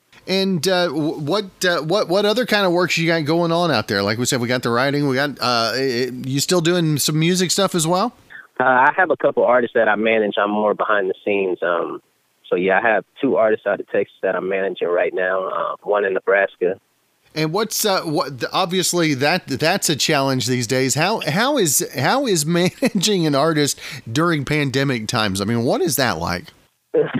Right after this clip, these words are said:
Speaker 2: It really just, I guess it depends on your connection. So my artists are staying busy always.
Speaker 1: That means you're doing right.
Speaker 2: For sure, for sure. So, you know, I was blessed, blessed to know some people that I know.
Speaker 1: And, and what, uh, what, what's the next? Obviously, the book. Uh,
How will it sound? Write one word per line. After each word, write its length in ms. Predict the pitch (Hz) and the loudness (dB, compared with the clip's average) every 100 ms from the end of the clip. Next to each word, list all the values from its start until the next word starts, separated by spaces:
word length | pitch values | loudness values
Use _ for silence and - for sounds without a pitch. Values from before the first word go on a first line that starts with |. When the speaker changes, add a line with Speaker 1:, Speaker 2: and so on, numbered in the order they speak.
| - | 0
Speaker 2:
It 120 | 135 | 2
really 280 | 139 151 170 | 2 4 2
just, 260 | 143 139 - | 0 -4 -2
I 100 | 127 | -2
guess 160 | 131 165 | 0 -2
it 80 | 120 | -4
depends 340 | 113 - 120 110 | -6 -2 -2 0
on 140 | 107 | -2
your 120 | 107 | -2
connection. 520 | 104 98 107 104 95 90 | -4 -4 -2 -4 -8 -6
So 140 | 87 | -4
my 140 | 90 107 | -2 0
artists 340 | 101 98 - | 0 -2 -4
are 60 | 90 | -10
staying 320 | - 107 98 90 | -4 -2 -2 -2
busy 280 | 90 - | -4 -4
always. 440 | 80 95 90 90 87 _ _ _ _ _ | -2 0 0 -2 -6 _ _ _ _ _
Speaker 1:
That 140 | 185 220 | -2 2
means 240 | 202 185 | 2 2
you're 120 | 190 | 2
doing 260 | 180 185 180 | 2 2 2
right. 320 | 226 240 - - - _ | 0 0 -4 -10 -20 _
Speaker 2:
For 140 | - 123 | -2 0
sure, 240 | 156 139 | 2 0
for 140 | 120 113 | 0 -4
sure. 300 | - 120 92 - | 0 -2 -4 -4
So, 220 | 104 98 | -2 -2
you 160 | 98 95 | -2 -4
know, 220 | 101 101 | -4 -4
I 120 | 101 101 | -4 -4
was 180 | 98 92 | -4 -2
blessed, 240 | 117 107 - - - | 0 0 -4 -20 -16
blessed 440 | 98 92 120 113 - | -8 0 0 0 -4
to 60 | |
know 200 | 110 110 104 | -2 -2 -2
some 140 | 98 | -6
people 240 | 107 113 104 | -4 -4 -2
that 160 | 107 | 0
I 80 | 101 | 0
know. 260 | 101 107 98 _ _ - | -2 -4 -6 _ _ -6
Speaker 1:
And, 200 | 175 175 | -6 -2
and 380 | 156 165 156 143 | -2 0 0 0
what, 340 | 208 196 - | -2 -2 0
uh, 260 | 202 185 165 | 2 4 2
what, 260 | 160 226 | 2 0
what's 240 | 165 214 - | 2 0 0
the 120 | 202 | 0
next? 340 | 202 170 - | 2 0 0
Obviously, 420 | 143 165 156 170 147 | 0 0 0 0 0
the 120 | 135 | 0
book. 440 | 135 165 175 - | 0 0 -2 -2
Uh, 520 | 160 139 127 123 127 | 0 2 4 2 0